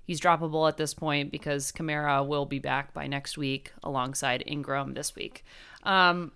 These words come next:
in terms of who actually is worth sitting, I don't know.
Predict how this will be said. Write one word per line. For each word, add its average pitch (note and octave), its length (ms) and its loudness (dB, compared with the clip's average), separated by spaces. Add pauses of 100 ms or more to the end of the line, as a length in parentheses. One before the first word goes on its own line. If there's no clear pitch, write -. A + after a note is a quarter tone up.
(120)
in C4+ 160 4
terms F4+ 260 2
of E4 260 0
who C#4+ 240 2
actually C#4+ 460 6
is C#4 160 -2
worth D4+ 220 2 (160)
sitting, D#4+ 640 2 (760)
I D4+ 80 8
don't E4+ 120 8
know. C#4 260 8